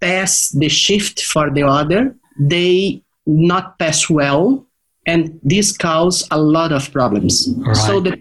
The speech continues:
Speaker 1: problem is not technical. The
Speaker 2: Yeah.
Speaker 1: problem is,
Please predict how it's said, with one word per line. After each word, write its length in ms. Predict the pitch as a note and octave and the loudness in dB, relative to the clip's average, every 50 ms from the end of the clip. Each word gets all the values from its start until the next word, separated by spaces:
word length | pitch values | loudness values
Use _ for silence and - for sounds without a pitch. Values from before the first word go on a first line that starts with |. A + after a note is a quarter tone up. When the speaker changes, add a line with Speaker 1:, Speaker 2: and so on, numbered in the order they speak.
| - | -2
Speaker 1:
problem 280 | G3 G#3 A3 G#3+ G#3+ G#3 G#3 G3 - - | 0 0 2 2 2 2 2 0 0 -2
is 80 | E3+ - - F#3+ | -2 0 0 0
not 100 | G3 G3+ - - G#3+ A3 | -2 -2 -4 -6 -6 -4
technical. 480 | A3 - - D3+ C3+ C#3 - B2+ G#2 - - - _ _ _ _ _ _ - D#3 | -4 -2 -2 -2 -2 0 -2 -4 -4 -4 -8 -14 _ _ _ _ _ _ -6 -4
The 60 | D3 | -2
Speaker 2:
Yeah. 120 | A#2+ G#2+ | 0 0
Speaker 1:
problem 340 | G#2 E3 E3+ F3 F3+ F#3+ F#3+ G3 F#3+ F3 - F3+ F3 F3 | 0 0 2 2 2 0 0 0 -2 -2 0 2 2 2
is, 80 | E3 | 2